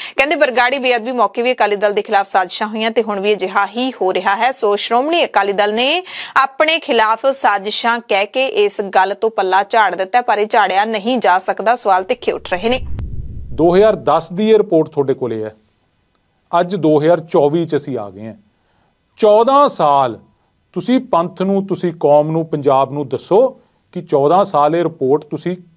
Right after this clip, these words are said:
Speaker 2: ਕਿੱਥੇ ਰੱਖੀ? ਕਿਉਂ ਨਹੀਂ ਬੋਲੇ ਤੁਸੀਂ ਉਦੋਂ? ਸੱਤ ਸਾਲ ਬਾਦਲ ਸਾਹਿਬ ਮੁੱਖ ਮੰਤਰੀ ਰਹੇ, ਉਦੋਂ ਸਵਾਲ ਕਿਉਂ ਨਹੀਂ ਖੜੇ ਕੀਤੇ? ਸੱਤ ਸਾਲ ਅੱਜ ਵਿਰੋਧੀ ਸਰਕਾਰਾਂ ਨੂੰ ਹੋ ਗਏ। ਚੌਦਾਂ ਸਾਲ ਤੁਸੀਂ ਇਹ ਰਿਪੋਰਟ ਚੁੱਪ ਕਰਕੇ ਬੈਠੇ ਰਹੇ। ਜਵਾਬ ਦੇ ਤਾਂ ਤੁਸੀਂ ਹੋ ਕੌਮ ਨੂੰ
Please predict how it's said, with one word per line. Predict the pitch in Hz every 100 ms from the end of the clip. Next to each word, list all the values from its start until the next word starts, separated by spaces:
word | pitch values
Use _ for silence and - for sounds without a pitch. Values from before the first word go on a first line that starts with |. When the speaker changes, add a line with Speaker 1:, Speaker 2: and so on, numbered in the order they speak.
| -
Speaker 2:
ਕਿੱਥੇ | 156 - 175
ਰੱਖੀ? | 147 139 - 107 _ _ _ _ _ _ _ _ _ _
ਕਿਉਂ | 220 233
ਨਹੀਂ | 311 311
ਬੋਲੇ | 240 180 160
ਤੁਸੀਂ | 139 - 120
ਉਦੋਂ? | 107 98 _ _ _ _ _ _ _ _
ਸੱਤ | - 170 185
ਸਾਲ | - 208 202
ਬਾਦਲ | 165 143 165
ਸਾਹਿਬ | 165 190
ਮੁੱਖ | 160 -
ਮੰਤਰੀ | 135 120 - 104
ਰਹੇ, | 104 - _ _ _ _ 143
ਉਦੋਂ | 135 185
ਸਵਾਲ | 180 165 147
ਕਿਉਂ | 139 139
ਨਹੀਂ | 156
ਖੜੇ | - 117
ਕੀਤੇ? | - _ _ _ _ _
ਸੱਤ | - 202 208
ਸਾਲ | 214 196 185 202 180
ਅੱਜ | 170
ਵਿਰੋਧੀ | 160 185 233 262
ਸਰਕਾਰਾਂ | 185 180 156 143
ਨੂੰ | 139 123
ਹੋ | 104
ਗਏ। | 101 - _ _ _ _ -
ਚੌਦਾਂ | 208 226 269 302 302
ਸਾਲ | - 175 175 202
ਤੁਸੀਂ | 208 190 180 190 196
ਇਹ | 202
ਰਿਪੋਰਟ | 196 175 147 160 156 131 - _ _ _ _ _
ਚੁੱਪ | - 269 311
ਕਰਕੇ | - 247 240 233
ਬੈਠੇ | 175 165 165
ਰਹੇ। | 175 247
ਜਵਾਬ | 185 160 160 165
ਦੇ | 220
ਤਾਂ | 226 254
ਤੁਸੀਂ | 208 190 247
ਹੋ | 240
ਕੌਮ | 214 180 143
ਨੂੰ | 139 214 285